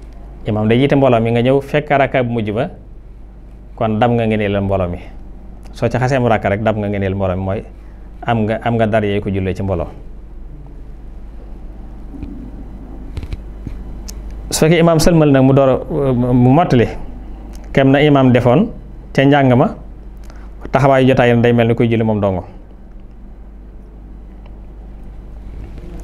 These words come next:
Maanaam, su fekkee benn rakka nga fekk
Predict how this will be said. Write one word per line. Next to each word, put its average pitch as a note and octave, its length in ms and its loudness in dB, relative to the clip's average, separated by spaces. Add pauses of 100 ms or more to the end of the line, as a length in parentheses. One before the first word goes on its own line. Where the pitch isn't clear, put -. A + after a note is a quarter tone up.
(1040)
Maanaam, C3+ 460 2 (1200)
su - 160 -12
fekkee A#2 240 4
benn C3+ 240 6
rakka B2 240 4
nga A#2 120 4
fekk A2 240 2